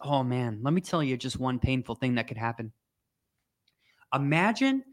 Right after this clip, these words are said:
you are the best fit for the company. Imagine you have the best skills. You fit into the culture the best. You're the best, man.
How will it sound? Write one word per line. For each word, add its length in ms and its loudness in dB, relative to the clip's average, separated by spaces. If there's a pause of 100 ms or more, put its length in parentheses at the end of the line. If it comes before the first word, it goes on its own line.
(300)
you 360 0
are 220 6
the 100 -2
best 280 -2
fit 180 -8
for 80 -8
the 80 -10
company. 440 -10 (120)
Imagine 500 6
you 160 4
have 240 -2
the 80 -10
best 380 2
skills. 580 0 (200)
You 120 -2
fit 220 2
into 320 4
the 100 -6
culture 500 2
the 100 6
best. 640 4 (500)
You're 140 0
the 100 4
best, 420 4
man. 320 -2